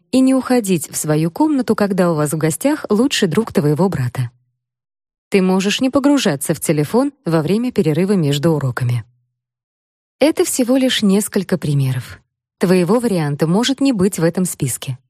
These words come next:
Он отражает то, что ты уже узнал о триггерных ситуациях. Твой экспозиционный эксперимент будет уникальным, только твоим,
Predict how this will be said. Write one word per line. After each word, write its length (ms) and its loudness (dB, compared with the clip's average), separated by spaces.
Он 180 4
отражает 560 0
то, 240 0
что 240 -2
ты 240 2
уже 360 0
узнал 520 0
о 120 0
триггерных 520 0
ситуациях. 720 -6
Твой 380 2
экспозиционный 880 0
эксперимент 640 -2
будет 480 0
уникальным, 800 0
только 400 2
твоим, 520 -2